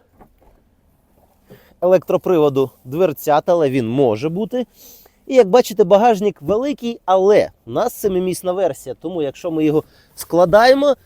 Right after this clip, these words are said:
то місця дійсно багато. Якщо розкладаємо, то в нас є додаткові місця в багажнику, і на яких, до речі, можна їхати.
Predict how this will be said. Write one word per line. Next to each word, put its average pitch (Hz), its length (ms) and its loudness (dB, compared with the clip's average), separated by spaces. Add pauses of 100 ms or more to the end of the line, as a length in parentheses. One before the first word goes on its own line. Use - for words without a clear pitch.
(300)
то 202 100 0
місця 214 340 -4
дійсно 190 400 -6
багато. 156 520 -4
Якщо 143 440 -4
розкладаємо, 226 800 -2
то 180 160 -6
в 156 60 -6
нас 170 280 -4
є 185 100 -2
додаткові 175 560 0
місця 156 460 -2 (320)
в 123 80 -16
багажнику, 123 720 -4
і 110 60 -12
на 160 140 -6
яких, 247 300 -8
до 180 140 -2
речі, 220 280 -2
можна 185 300 -4
їхати. - 420 -8